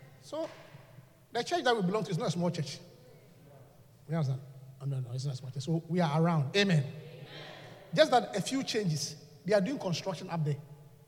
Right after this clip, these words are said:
So, we cannot do much activities out there. So, only the little ones are allowed. There are two classrooms. Only the little ones can go there. The rest of us, we are all here.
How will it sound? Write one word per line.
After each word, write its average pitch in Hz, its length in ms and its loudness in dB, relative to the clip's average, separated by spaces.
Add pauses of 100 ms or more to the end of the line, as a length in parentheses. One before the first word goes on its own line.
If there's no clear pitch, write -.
(720)
So, 180 560 -2
we 180 120 -4
cannot 180 500 -2
do 196 140 -2
much 175 280 -4 (280)
activities 165 420 -6
out 160 120 0
there. 151 100 0
So, - 180 -4
only 311 180 0
the 180 200 -2 (260)
little 226 260 0
ones 196 200 -2
are 165 180 -2
allowed. 175 220 0
There 185 80 0
are - 60 -4
two 254 100 -6
classrooms. 165 500 -4 (840)
Only 240 160 0
the 185 120 2
little 202 220 0
ones 175 140 0
can 156 180 -2
go 170 140 2
there. 143 180 2 (100)
The 170 80 0
rest 208 140 2
of 180 100 -2
us, 165 120 0
we 175 80 0
are 170 60 0
all 185 100 2
here. 160 200 4